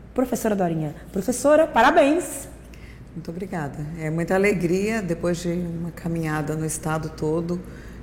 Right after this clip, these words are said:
Speaker 2: em muitos municípios, conversando com as pessoas, às vezes oito cidades por dia, e, é, com uma, com um reconhecimento, né, uma esperança muito grande do tocantinense.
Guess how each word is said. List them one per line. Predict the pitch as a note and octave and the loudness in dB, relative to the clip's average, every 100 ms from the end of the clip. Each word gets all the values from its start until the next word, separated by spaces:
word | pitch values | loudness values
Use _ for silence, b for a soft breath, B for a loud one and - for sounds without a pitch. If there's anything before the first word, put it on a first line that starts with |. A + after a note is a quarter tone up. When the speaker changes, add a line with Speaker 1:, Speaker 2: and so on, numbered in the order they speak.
| - | -8
Speaker 2:
em | E3+ | -4
muitos | D#3+ E3+ E3+ | -2 -2 -2
municípios, | E3 D#3+ D#3+ - E3 E3+ - | 0 0 0 -2 0 0 -2
conversando | - D#3+ D#3 D#3 | -4 -4 -2 -4
com | D#3+ | -6
as | D#3 | -6
pessoas, | - D3 - D#3 E3 D#3+ | -4 -4 -2 0 2 2
às | D#3+ | 2
vezes | E3+ D#3+ | 2 0
oito | F#3+ F#3+ | 0 0
cidades | F#3 D#3+ D#3 - | -2 0 -2 -2
por | - E3 | -4 -4
dia, | C#3+ D#3+ F3 F#3 F3+ F#3 B B B B - E3+ | -2 0 0 0 -2 -10 B B B B -14 -8
e, | D#3+ D#3+ E3 E3+ E3 - - - - | -4 -2 0 -2 -4 -10 -14 -12 -8
é, | D3+ D3 D3 D3 D3 | -6 -6 -6 -8 -10
com | - E3+ | -10 -6
uma, | E3 E3 D#3 D3+ D3 D3+ - - - B B B B - | -2 0 -2 -2 -6 -10 -14 -16 -16 B B B B -14
com | - E3+ | -6 2
um | F3+ | 6
reconhecimento, | F#3 F#3+ F#3+ F#3 F#3+ F3+ F3 F3+ F3+ | 6 6 2 2 2 2 2 0 0
né, | E3 F3 | 0 2
uma | F3+ | 2
esperança | F#3 F#3 F#3 E3+ E3 F3 | 2 2 2 2 0 -4
muito | F3 | -4
grande | E3 E3 E3 D#3+ | -4 -4 -4 -6
do | E3 | -8
tocantinense. | - - E3 - E3 D#3+ D#3+ - | -10 -8 -8 -8 -8 -8 -8 -10